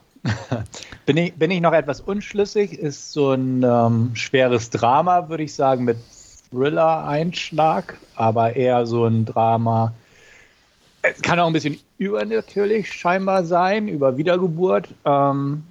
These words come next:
Andrea Riseborough sehe ich sehr gern, deswegen bin ich auch eigentlich aufmerksam geworden auf den Trailer, beziehungsweise den Film an sich. Ähm, wenn er mal auf dem Streaming-Portal erhältlich ist, würde ich einen Blick riskieren. Ich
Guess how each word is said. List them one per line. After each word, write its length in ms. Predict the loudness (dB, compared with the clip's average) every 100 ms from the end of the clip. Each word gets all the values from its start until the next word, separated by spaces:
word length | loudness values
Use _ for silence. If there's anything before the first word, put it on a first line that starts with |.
| _ _
Andrea 300 | 0 2 4
Riseborough 760 | 4 0 -2 -2 0 2 0
sehe 160 | 0 -4
ich 80 |
sehr 160 | 0 -2
gern, 300 | 2 0 0 -8 -6
deswegen 1120 | -4 -2 0 2 0 -2 -2 -4 -8 -8 -2
bin 100 | 0
ich 100 | 2
auch 160 | 2
eigentlich 260 | 2 0 2
aufmerksam 500 | 0 2 -2 -2 -4
geworden 360 | 0 2 0 -2
auf 120 | -4
den 120 | -6
Trailer, 380 | 0 2 4 2
beziehungsweise 560 | 0 -2 -2 0 0
den 140 | 0 0
Film 260 | 2 2
an 140 | 2 2
sich. 320 | 2 0 -2 -20 -20 -20 -20 -20 -20 -20 _ -2
Ähm, 600 | 0 4 2 2 -2 -6 -14 _ _ _
wenn 340 | -6 0 2 4
er 80 | 2
mal 120 | 2
auf 100 | 0
dem 100 | -4
Streaming-Portal 760 | -8 -8 -6 -6 -8 -2 -2
erhältlich 480 | 0 -2 -6 -6 -8
ist, 140 | -6 -6
würde 160 | -4
ich 60 | -2
einen 120 | -4
Blick 340 | 0 -2 2
riskieren. 480 | 0 0 -6 -6 -6
Ich 120 | -8